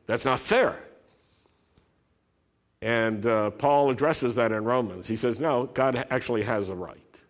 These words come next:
The prophets address that and say, "Can, can the pot say to the potter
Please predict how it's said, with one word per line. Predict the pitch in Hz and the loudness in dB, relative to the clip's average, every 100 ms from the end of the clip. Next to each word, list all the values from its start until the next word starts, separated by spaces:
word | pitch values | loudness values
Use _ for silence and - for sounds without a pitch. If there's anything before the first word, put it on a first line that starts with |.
| _ _ _ _ _ | _ _ _ _ _
The | 117 | -6
prophets | 117 156 156 143 120 117 | -2 2 2 2 -2 -2
address | 98 113 95 | -2 -2 -2
that | - 90 | -4 -6
and | 95 101 | -8 -2
say, | 110 98 95 - - - - - _ _ - - _ _ _ 120 | 0 0 -4 -14 -20 -20 -20 -20 _ _ -20 -20 _ _ _ -6
"Can, | 151 143 143 139 135 - _ - | -2 0 0 -2 -6 -12 _ -10
can | - 131 120 | -2 0 0
the | 113 | -2
pot | - 139 147 190 - | 0 2 2 0 -6
say | - 135 131 | 0 2 2
to | 135 | -2
the | 113 107 | -4 -4
potter | - 104 117 190 | -2 -2 -2 -8